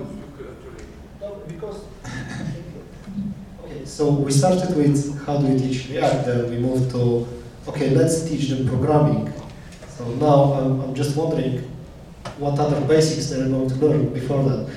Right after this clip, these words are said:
So are, are we going to start with math now? And before that, the English language? I mean, at certain point, we need to identify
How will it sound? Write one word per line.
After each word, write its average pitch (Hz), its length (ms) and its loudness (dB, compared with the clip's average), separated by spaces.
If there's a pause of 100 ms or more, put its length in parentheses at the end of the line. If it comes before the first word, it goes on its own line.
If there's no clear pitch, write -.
(140)
So 135 200 -2
are, 151 100 4
are 151 220 4
we 160 100 6
going 156 180 6
to 156 60 4
start 156 280 -2
with 139 200 -4
math 180 280 2
now? 107 300 -4 (520)
And 131 240 6
before 156 320 8
that, 139 220 6
the - 80 2
English 175 320 0
language? 117 600 -2 (320)
I - 380 -8
mean, 190 420 2 (560)
at 156 120 -4
certain 233 500 4
point, 147 380 4
we 147 140 -2
need 160 200 0
to 151 80 -2
identify 139 880 0